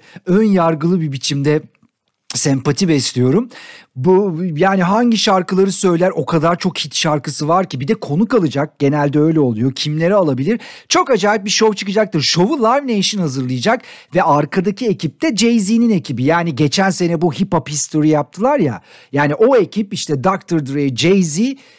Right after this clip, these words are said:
Rihanna'nın şovunu da hazırlayacaklar. Dolayısıyla şov olarak iyi bir şey çıkacak ortaya. Bir de çok önemli bir değişiklik var. Yıllardır bu hep şeydi, Pepsi'ydi. Yani Pepsi Super Bowl devre arasıydı.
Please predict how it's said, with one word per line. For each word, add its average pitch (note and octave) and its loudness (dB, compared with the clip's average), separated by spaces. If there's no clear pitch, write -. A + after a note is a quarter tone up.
Rihanna'nın G3 0
şovunu G#3+ 2
da F3 2
hazırlayacaklar. B2 -2
Dolayısıyla A#3 0
şov D#4+ 0
olarak G3+ 2
iyi A3+ 0
bir G3+ -2
şey A3 -2
çıkacak C#3 -4
ortaya. D3 0
Bir D4 2
de B3+ 2
çok C#4+ 0
önemli D3+ 2
bir C3+ -4
değişiklik C#3+ -2
var. A3 0
Yıllardır F#3 0
bu G#3 0
hep A#3 0
şeydi, G#3 0
Pepsi'ydi. A#2+ -2
Yani B2 -2
Pepsi F3+ 0
Super C3+ -4
Bowl A#2+ 2
devre B2+ 0
arasıydı. G3 0